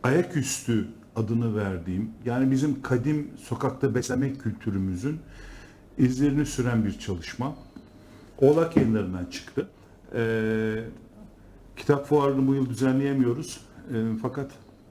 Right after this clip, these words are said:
oğlak nokta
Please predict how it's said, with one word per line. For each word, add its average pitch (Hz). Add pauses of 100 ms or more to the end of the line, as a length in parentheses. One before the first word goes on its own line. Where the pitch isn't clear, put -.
(1200)
oğlak 123 (340)
nokta 110